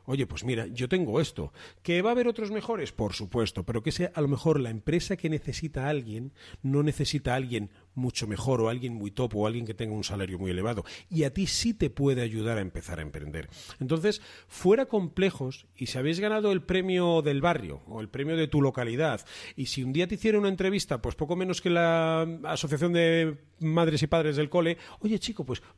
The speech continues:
poco a poco, poco a poco", no esperes a tener un currículum muy grande para empezar, porque lo mismo no lo tienes nunca. Entonces, eh, eso es importante también.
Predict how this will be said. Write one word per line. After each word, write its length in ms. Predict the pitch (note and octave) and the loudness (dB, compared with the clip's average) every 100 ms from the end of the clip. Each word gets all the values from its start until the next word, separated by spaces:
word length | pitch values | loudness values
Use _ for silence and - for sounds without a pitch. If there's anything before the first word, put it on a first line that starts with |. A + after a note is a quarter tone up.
| - | 2
poco 420 | F#3 A#3 A#3+ B3 | 6 6 6 0
a 60 | A3+ | 2
poco, 380 | A#3+ A#3 - | 2 2 -2
poco 300 | - E3 F3 | 0 0 2
a 60 | F#3+ | 2
poco", 220 | A3 E3 | 2 0
no 60 | C3+ | -4
esperes 260 | - D#3 | -4 -4
a 60 | D#3 | -2
tener 180 | D#3+ E3 | 0 0
un 80 | D#3 | 0
currículum 460 | D#3 D#3 D3+ D3 | 2 2 2 2
muy 120 | D3 | 0
grande 240 | D3 F3+ C3 | 0 -2 -2
para 140 | A2 | -4
empezar, 280 | G#2 G2+ D3+ - - | -6 -6 -6 -8 -14
porque 200 | - G#2 | -10 -4
lo 60 | A2 | 0
mismo 220 | D3 E3 | 2 4
no 60 | D3 | 4
lo 100 | A#2+ | 2
tienes 200 | A2+ A#2 | 0 2
nunca. 320 | A#3+ G2+ C#2 - - | 2 2 -10 -14 -10
Entonces, 500 | F#2 A#2+ F3 G3 - | -4 0 0 0 -4
eh, 640 | E2 D#2 D2+ C#2 - C#2+ - | -12 -12 -12 -14 -16 -14 -14
eso 160 | - D3 | -8 -6
es 60 | |
importante 440 | B2+ G#2+ F2 G2+ G2 | -6 -8 -10 -10 -10
también. 340 | E2+ C#2 | -12 -14